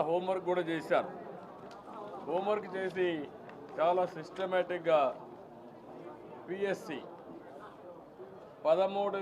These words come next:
వేల తొమ్మిది వందల ఇరవై ఎనిమిది ఓట్లు పిఎస్సి కింద ఉన్నాయి. అంటే ఫోటో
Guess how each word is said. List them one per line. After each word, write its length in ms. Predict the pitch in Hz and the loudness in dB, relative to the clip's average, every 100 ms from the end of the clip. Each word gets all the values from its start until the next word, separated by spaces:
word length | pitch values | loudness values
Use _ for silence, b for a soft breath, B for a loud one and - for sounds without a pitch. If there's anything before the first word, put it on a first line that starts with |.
| 190 | 0
వేల 220 | 185 180 202 202 175 | 2 4 2 0 -6
తొమ్మిది 400 | 175 180 185 180 | -4 -2 0 0
వందల 320 | 175 175 175 180 175 165 | 0 0 2 4 2 2
ఇరవై 300 | 170 175 175 175 | 0 2 0 0
ఎనిమిది 300 | 170 165 156 127 - - - - - - - - - - - 156 | -4 -6 -6 -10 -12 -16 -16 -16 -16 -16 -14 -14 -14 -14 -4 -2
ఓట్లు 280 | 185 190 170 123 104 - - | -2 0 0 0 -6 -12 -8
పిఎస్సి 400 | 175 185 175 175 160 | -2 0 0 -4 -4
కింద 120 | 147 135 | -4 -4
ఉన్నాయి. 200 | 113 - 131 | -6 -6 -6
అంటే 200 | 190 208 - - - - - - | -4 -4 -6 -12 -16 -14 -12 -8
ఫోటో 380 | 160 170 175 180 | 0 0 2 0